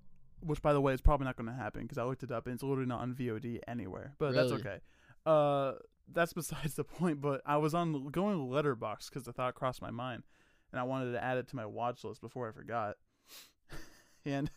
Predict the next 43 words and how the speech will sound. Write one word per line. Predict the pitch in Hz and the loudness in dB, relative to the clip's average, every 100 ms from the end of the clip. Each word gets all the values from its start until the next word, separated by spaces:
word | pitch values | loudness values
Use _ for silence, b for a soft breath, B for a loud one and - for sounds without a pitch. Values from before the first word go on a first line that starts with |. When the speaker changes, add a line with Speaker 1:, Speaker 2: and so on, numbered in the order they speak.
| - | -4
Speaker 1:
<laughs> | 320 - - - - - | -4 -6 -12 -12 -12 0
but | 185 156 | 2 4
while | 170 208 | 6 6
I | |
was, | 214 165 | 6 4
like, | 156 143 | 0 2
on | 143 147 | 2 2
the, | 131 123 113 b b b | 2 0 -2 b b b
the | 147 139 | -4 0
Mean | 135 143 143 | 2 2 2
One | 131 123 117 | 2 0 -2
page, | - 110 120 156 - - | -4 -4 -4 -6 -12 -12
Speaker 2:
Yeah. | 139 135 127 - | -4 -2 -2 -6
Speaker 1:
I | - 131 | -2 0
was | 131 131 | 2 0
like, | 135 120 - _ - _ _ | 0 -2 -4 _ -20 _ _
"I'm | - | -2
gonna | 277 202 | 2 4
read, | 127 127 135 131 | 2 2 0 0
uh, | 117 113 107 104 _ _ - | 2 2 0 -4 _ _ -14
some | - 151 | -4 -2
of | |
the | 131 | -2
reviews | 113 123 120 117 113 | -4 -4 -4 -4 -6
'cause | - | -6
I'm | 127 | -6
sure | 117 147 | -4 -4
they're | 110 | -4
funny | - 123 104 85 | -6 -8 -6 -8
'cause | 123 | -8
I | |
heard | 127 117 | -6 -4
the | |
movie's | 113 107 196 | -4 -4 -4
pretty | 185 110 | -4 -6
Speaker 2:
<laughs> | |
Speaker 1:
bad." | 101 107 95 - b b b b b | -6 -4 -4 -8 b b b b b
And, | 151 151 143 131 - | 0 2 2 0 0
uh, | 143 135 127 120 113 - _ _ - 87 | 2 4 4 2 0 -8 _ _ -18 -2
the | 147 | 0
second | 139 - 170 196 156 - | 0 0 0 0 -2 -4
highest | - 147 143 131 | -2 0 2 0
r-, | 139 | -6